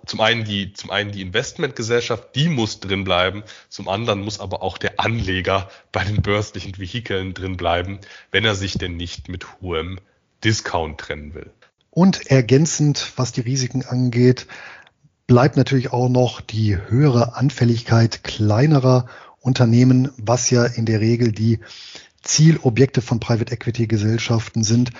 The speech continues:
Speaker 2: ja, was jetzt beispielsweise, ja, potenzielle Betrugsfälle, aber auch eben die Stabilität des Geschäftsmodells angeht. Und, ähm, wir hatten es ja auch vorhin gesagt, allein wenn man mal die frühen Phasen sich anguckt, einschließlich der Expansionsphase,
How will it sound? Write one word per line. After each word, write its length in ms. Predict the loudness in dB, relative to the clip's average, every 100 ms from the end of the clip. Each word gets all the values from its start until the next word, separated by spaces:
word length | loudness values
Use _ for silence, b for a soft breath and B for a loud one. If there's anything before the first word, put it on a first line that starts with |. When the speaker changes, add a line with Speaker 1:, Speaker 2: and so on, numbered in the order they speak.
| B B B B B -2
Speaker 2:
ja, 180 | 0 -2 -6 -2
was 220 | 0 2
jetzt 180 | 0 0
beispielsweise, 1000 | 0 0 -4 2 4 4 6 4 4 0 _ _ _ _ -12
ja, 140 | -8 -6
potenzielle 460 | -4 -4 0 0
Betrugsfälle, 760 | 0 0 0 0 2 4 4 2 B B B B
aber 440 | 0 4 6 4 2
auch 200 | -2 0
eben 420 | 2 2 0 -4 b b _
die 80 | -6
Stabilität 600 | -4 -2 -2 0 2 2
des 100 | -2
Geschäftsmodells 880 | -8 -6 -6 -4 -2 -2 -2 -4 -6
angeht. 440 | -4 0 2 0
Und, 260 | -2 -8 -8 B B B B -20
ähm, 220 | -18 -8
wir 100 | -6
hatten 120 | -4
es 80 | 0
ja 80 | -2
auch 100 | -2
vorhin 240 | -2 0
gesagt, 340 | 2 4 2 0
allein 340 | 0 2 2
wenn 120 | 2
man 100 | 2
mal 100 | 2
die 120 | 0
frühen 380 | -4 0 4 4
Phasen 580 | 2 2 2 4 0 -2 B B
sich 260 | -14 -8 -2
anguckt, 440 | 0 2 0 2
einschließlich 440 | 2 2 0 -2 -4
der 100 | -8
Expansionsphase, 1080 | -6 -4 -2 0 -2 -2 2 4 6 4